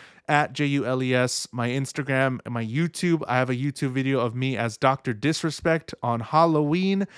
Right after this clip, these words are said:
I was Doctor Disrespect for Halloween, and we did a stream of it, and I was playing Apex Legends. So if you wanna see me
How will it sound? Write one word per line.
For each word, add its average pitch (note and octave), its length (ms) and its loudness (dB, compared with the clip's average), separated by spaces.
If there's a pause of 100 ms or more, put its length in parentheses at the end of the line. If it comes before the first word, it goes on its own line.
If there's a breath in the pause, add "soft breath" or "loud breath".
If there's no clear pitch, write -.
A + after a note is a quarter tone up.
(260 loud breath)
I D#3 280 4
was D3+ 260 0
Doctor C3 340 0
Disrespect C#3 880 -2 (300 loud breath)
for C3+ 640 2
Halloween, A#2 500 2
and A2 100 -2
we A2+ 80 -2
did A#2 160 0
a A2+ 60 0
stream A#2 460 -2
of A2+ 180 -2
it, G#2+ 180 -2
and A2 120 -6
I G#2+ 60 0
was A2 120 -2
playing A#2 260 -4
Apex A2 440 -4
Legends. G#2+ 420 -4
So A#2 60 -2
if A2 60 -2
you A2+ 100 0
wanna C3 200 0
see C3 220 -2
me A#2+ 260 -2